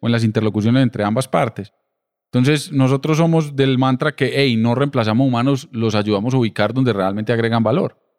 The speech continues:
Pero claro, hay un R O I que tiene que medir la empresa y es que nosotros podemos ser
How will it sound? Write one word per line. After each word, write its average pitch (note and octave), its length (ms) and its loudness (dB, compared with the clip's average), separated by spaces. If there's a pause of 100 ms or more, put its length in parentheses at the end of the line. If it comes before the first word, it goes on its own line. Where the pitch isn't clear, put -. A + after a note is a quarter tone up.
(300)
Pero A#2+ 180 2
claro, C3+ 400 0
hay A2+ 140 -2
un B2+ 100 0
R C3+ 160 2
O B2+ 260 0
I C#3 180 -4 (100)
que A#2 100 -10
tiene A#2+ 200 -2
que B2 80 0
medir A#2+ 220 2
la B2 80 0
empresa C3 560 -2
y G#2+ 100 -2
es - 120 -2
que - 160 0
nosotros A#2 380 -4
podemos A#2+ 280 0
ser B2+ 240 -2